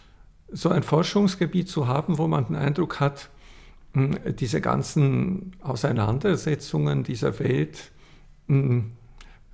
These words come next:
erscheinen da so weit weg und so klein und so unwichtig. Ich gehe jetzt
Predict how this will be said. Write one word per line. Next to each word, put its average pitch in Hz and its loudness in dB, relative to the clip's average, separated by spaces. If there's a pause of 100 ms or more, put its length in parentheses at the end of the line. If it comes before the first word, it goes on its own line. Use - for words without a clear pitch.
(260)
erscheinen 135 0
da 127 0
so 135 -4
weit 113 0
weg 180 -2
und 143 -2
so - -4
klein 165 -2
und - -4
so 151 -4
unwichtig. 156 2 (320)
Ich 123 0
gehe 151 2
jetzt 147 -2